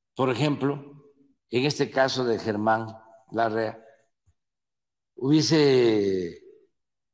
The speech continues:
eh, sido muy difícil, este, eh, convencerlo de que es importante,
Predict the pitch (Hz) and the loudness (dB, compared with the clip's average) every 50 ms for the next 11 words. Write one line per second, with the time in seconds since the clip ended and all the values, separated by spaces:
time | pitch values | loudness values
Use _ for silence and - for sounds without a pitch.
0 | _ _ _ _ _ _ _ _ - 101 104 104 104 104 101 98 98 98 95 95 | _ _ _ _ _ _ _ _ -6 -4 -2 0 0 0 0 0 -2 -2 -2 -4
1 | 95 92 92 92 92 92 92 92 92 90 85 82 87 87 87 - - - 139 147 | -4 -4 -4 -6 -6 -6 -6 -6 -6 -6 -6 -8 -8 -10 -10 -10 -8 -2 0 2
2 | 139 139 131 123 131 143 147 147 151 135 151 214 220 175 185 156 110 92 85 76 | 4 4 2 2 2 2 2 2 2 2 2 2 2 2 2 0 0 -2 -6 -12
3 | - - - - - - - _ _ _ _ - - - - 95 92 85 80 - | -14 -16 -20 -20 -20 -20 -20 _ _ _ _ -20 -20 -18 -10 -8 -8 -8 -10 -14
4 | - _ _ _ _ _ _ _ _ _ _ _ _ _ 82 90 82 82 80 80 | -20 _ _ _ _ _ _ _ _ _ _ _ _ _ -16 -14 -14 -14 -14 -16
5 | 78 80 78 73 - _ _ _ _ _ _ _ _ _ _ _ _ _ _ _ | -16 -18 -20 -20 -20 _ _ _ _ _ _ _ _ _ _ _ _ _ _ _
6 | _ _ - 120 123 127 131 131 127 120 - 156 156 151 135 143 147 151 143 143 | _ _ -4 -4 -2 0 0 -2 -2 -2 0 0 0 2 2 0 0 0 -2 -4
7 | - - - - - - - - _ _ _ _ _ _ _ _ 110 107 117 110 | -10 -18 -20 -20 -20 -20 -20 -20 _ _ _ _ _ _ _ _ -8 -6 -4 -4
8 | 113 - 117 110 107 104 101 98 95 92 - - - - _ - _ _ _ _ | -4 -4 -2 -2 0 0 -2 -4 -4 -6 -10 -16 -20 -20 _ -20 _ _ _ _
9 | _ _ _ _ _ _ _ - - 123 131 127 - 139 131 113 127 127 123 110 | _ _ _ _ _ _ _ -8 -2 -2 -2 -2 0 -2 -4 -2 -2 -2 -2 0
10 | - 135 131 127 117 - - 131 127 | -2 -2 -2 -2 -4 -6 -6 -8 -8